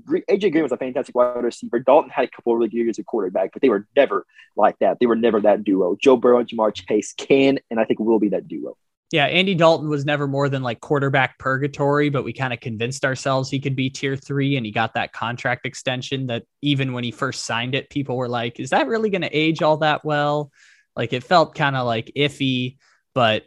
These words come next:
Speaker 2: even still, I think Burrow right now is better than Andy Dalton ever was, and that's a victory for the Cincinnati Bengals because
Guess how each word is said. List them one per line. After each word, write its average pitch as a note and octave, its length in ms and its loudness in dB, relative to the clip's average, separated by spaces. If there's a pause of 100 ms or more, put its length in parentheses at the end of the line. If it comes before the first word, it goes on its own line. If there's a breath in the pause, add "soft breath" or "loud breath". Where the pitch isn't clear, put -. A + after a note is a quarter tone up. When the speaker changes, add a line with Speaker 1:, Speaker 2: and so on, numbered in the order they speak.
(120)
Speaker 2:
even C#3 320 0
still, B2 300 -2
I B2 160 2
think C#3 260 0
Burrow B2 340 0
right A2 260 -4
now A2+ 200 -4
is G#2+ 140 -10
better A#2 260 -6
than G#2+ 140 -10
Andy A2 240 -6
Dalton G#2+ 360 -6
ever A2 240 -6
was, G2+ 440 -10
and G2 100 -12
that's A#2+ 280 -4
a G#2 60 -12
victory A2+ 460 -8
for A2+ 120 -12
the A#2 60 -8
Cincinnati A2+ 560 -6
Bengals A2 560 -4
because A2 520 -8